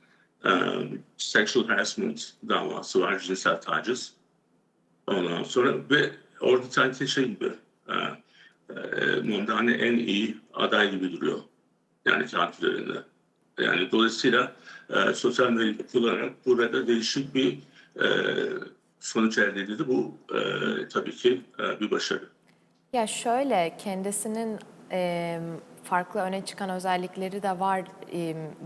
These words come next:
Speaker 2: belediye başkanları adaylarına sorulduğunda mesela ilk nereyi ziyaret edeceksiniz diye sorulduğunda tüm adaylar İsrail derken kendisi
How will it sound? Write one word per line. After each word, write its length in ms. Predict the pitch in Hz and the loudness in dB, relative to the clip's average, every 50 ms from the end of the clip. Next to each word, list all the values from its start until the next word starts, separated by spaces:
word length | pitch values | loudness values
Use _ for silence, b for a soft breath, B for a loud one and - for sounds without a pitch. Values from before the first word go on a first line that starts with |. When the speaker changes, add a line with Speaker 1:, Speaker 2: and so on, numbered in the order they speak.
| 160 180 | -4 -2
Speaker 2:
belediye 400 | 175 180 175 170 185 185 175 170 | -2 -2 0 0 0 0 2 0
başkanları 880 | 175 175 - - - 185 175 175 175 175 170 170 165 175 180 175 - - - - - - - | 0 0 -2 -4 -4 -4 -2 -2 -2 -2 -4 -4 -2 -2 -2 -2 -4 -6 -10 -16 -12 -4 -2
adaylarına 800 | 170 170 165 175 175 170 170 165 165 165 165 165 175 175 170 | -2 0 0 0 0 0 0 0 0 0 0 0 -2 -2 -2
sorulduğunda 580 | 165 - - 175 170 165 160 170 170 170 165 165 | -2 -4 -2 -2 -2 -2 -2 -4 -4 -2 -2 -2
mesela 320 | 165 165 170 - 170 160 | -2 -4 -2 -2 -2 -2
ilk 240 | - 156 165 - - | -2 -4 -6 -6 -4
nereyi 280 | 180 175 170 170 165 160 | -2 -2 0 0 -2 -2
ziyaret 400 | 156 165 165 160 156 160 160 175 | 0 0 2 2 2 0 -2 -4
edeceksiniz 720 | 156 156 151 160 156 160 - - 160 156 156 156 160 B B B B B B B B B - | -6 -6 -4 -6 -6 -6 -6 -8 -6 -6 -6 -6 -8 B B B B B B B B B -4
diye 180 | - 175 156 156 | 0 0 0 0
sorulduğunda 1000 | - - 170 160 160 156 151 156 160 156 156 156 156 196 220 240 240 220 - - | 0 0 0 0 0 -2 -2 -2 -4 -4 -4 -2 0 2 4 4 4 2 0 -4
tüm 180 | - - 208 180 | -6 -6 -4 -2
adaylar 520 | 165 175 175 170 165 170 170 185 190 185 - | -2 0 2 2 2 2 2 0 0 0 -2
İsrail 520 | - 170 - - - 180 175 170 170 165 170 | -4 -6 -6 -4 -2 0 0 0 0 0 0
derken 420 | 165 165 170 - 214 202 202 208 | 0 0 0 -2 -4 -6 -4 -4
kendisi 440 | 202 - 180 175 175 175 - - | -4 -4 -4 -4 -4 -4 -4 -2